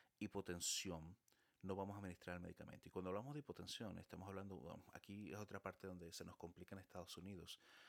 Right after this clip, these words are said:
El, el estado de Massachusetts a mí me dice que si el paciente tiene una presión sistólica menor de ciento veinte,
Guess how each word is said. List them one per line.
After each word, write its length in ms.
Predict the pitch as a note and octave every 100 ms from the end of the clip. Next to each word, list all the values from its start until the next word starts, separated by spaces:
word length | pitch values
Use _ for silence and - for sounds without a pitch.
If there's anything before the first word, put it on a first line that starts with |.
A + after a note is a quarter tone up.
| - - _ -
El, 720 | F#2 F2+ F2 - F2 E2 - _
el 80 | -
estado 260 | F#2 F#2 G#2
de 40 |
Massachusetts 840 | B2+ B2+ A2 - B2+ - F2 - - - -
a 80 | F2+
mí 140 | F2+
me 100 | G2
dice 320 | G2 G#2+ G#2
que 100 | -
si 120 | F#2+
el 80 | F2
paciente 420 | - F2 F#2 F2+
tiene 180 | G#2 G2+
una 140 | G2+ F#2+
presión 300 | F2+ F2 F2+
sistólica 520 | F2+ - F#2 G2+ G2
menor 300 | F2+ E2+ E2+
de 80 | F2+
ciento 340 | - E2 E2+
veinte, 460 | E2 F2+ G2 A#2+